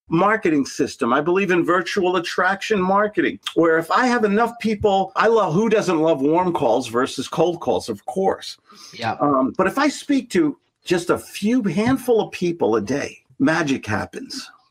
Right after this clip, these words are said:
Speaker 2: Yeah.
Speaker 1: I ask questions. "What would you like to see happen?" Um, I even go to people, I say, "I've made a decision. We're gonna do business today. We're gonna make a commitment. How do you feel about that?" Or,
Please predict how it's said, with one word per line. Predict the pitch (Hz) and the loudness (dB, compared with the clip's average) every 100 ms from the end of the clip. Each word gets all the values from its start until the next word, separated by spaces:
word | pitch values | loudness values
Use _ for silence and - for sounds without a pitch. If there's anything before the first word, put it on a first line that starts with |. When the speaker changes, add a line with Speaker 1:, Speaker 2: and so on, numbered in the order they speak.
| - | -6
Speaker 2:
Yeah. | - | 0
Speaker 1:
I | 120 | 2
ask | 127 170 - | 2 0 -4
questions. | - 170 170 - - 101 107 107 | 0 0 0 -4 -2 -2 -2 -2
"What | 135 | 0
would | 143 | 0
you | 165 | 0
like | 160 156 | 0 0
to | 165 | -2
see | 165 165 156 | -2 0 2
happen?" | 165 170 170 127 - - | 2 0 0 -2 -2 -2
Um, | 147 147 131 | 0 2 4
I | 247 | 2
even | 302 208 | 2 2
go | 226 | 4
to | 220 | 2
people, | 220 226 208 | 0 -2 0
I | 180 | 0
say, | 170 | 0
"I've | 185 247 | -2 0
made | 247 233 208 | 2 2 0
a | |
decision. | 196 160 208 180 127 98 - | -2 0 0 0 0 -4 -4
We're | 240 | 0
gonna | 262 247 | 2 2
do | 202 202 | 2 0
business | 180 202 160 139 - | 2 2 0 -2 0
today. | 139 110 | 2 2
We're | 117 185 | 2 2
gonna | 202 | 2
make | 190 170 | 0 -2
a | |
commitment. | - 165 165 135 135 | -2 0 2 2 0
How | 165 | 2
do | 180 | 0
you | 175 | -2
feel | 165 151 127 | 0 2 2
about | 127 120 | 2 0
that?" | 127 | 2
Or, | 135 170 | 2 0